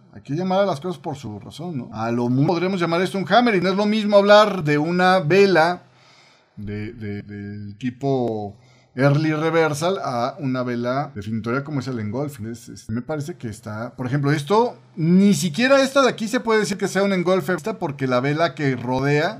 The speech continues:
que sí está bien rodeada, no es una vela de cuerpo pequeño, ¿sí me explico? Ni siquiera. Aquí sí, por ejemplo, sí tenemos engolfe alcista, clarísimo.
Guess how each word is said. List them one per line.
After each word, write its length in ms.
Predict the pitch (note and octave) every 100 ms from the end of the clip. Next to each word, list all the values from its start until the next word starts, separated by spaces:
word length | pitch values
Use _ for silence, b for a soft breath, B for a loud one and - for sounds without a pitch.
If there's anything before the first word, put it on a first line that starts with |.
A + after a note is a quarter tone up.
| -
que 80 | -
sí 100 | B2
está 140 | A2+
bien 240 | B2 B2+ B2
rodeada, 500 | C3 C3 B2+ C3 - b b b b b b _
no 160 | A#2+ C#3
es 100 | C#3
una 160 | C#3+
vela 240 | B2+ B2+ B2
de 140 | A2+
cuerpo 240 | A2+ A2+ -
pequeño, 320 | D#3+ C#3+ F#2
¿sí 80 | A#2+
me 60 |
explico? 480 | A2+ - G#2+ C3 A#3 _ _ _
Ni 320 | A2+ C#3+ D#3 C3+
siquiera. 300 | C#3+ F3+ B B B
Aquí 340 | - D#3 D3 G#3
sí, 140 | B3
por 160 | G#3+ A#3+
ejemplo, 260 | A3 G#3
sí 120 | G3+ F#3+
tenemos 380 | F3+ E3+ F#3
engolfe 200 | - C#3
alcista, 540 | C3+ B2 C#3+ C#3+ A#2+ -
clarísimo. 520 | A2 A#2 C#3 A#2 F#2+